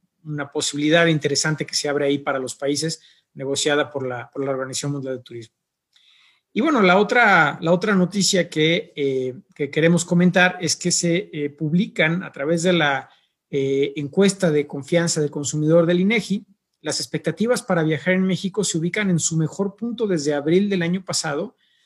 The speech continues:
Todavía estamos por debajo, evidentemente, de las cifras del dos mil diecinueve, pero bueno, pues se, se, se ofre-, se observa ya una ligera recuperación. Había habido una pequeña baja por ahí, febrero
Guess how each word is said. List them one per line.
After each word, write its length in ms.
Todavía 440
estamos 500
por 180
debajo, 400
evidentemente, 680
de 100
las 140
cifras 320
del 120
dos 160
mil 140
diecinueve, 680
pero 180
bueno, 220
pues 120
se, 240
se, 260
se 120
ofre-, 320
se 240
observa 400
ya 200
una 420
ligera 400
recuperación. 640
Había 180
habido 220
una 180
pequeña 380
baja 340
por 140
ahí, 140
febrero 580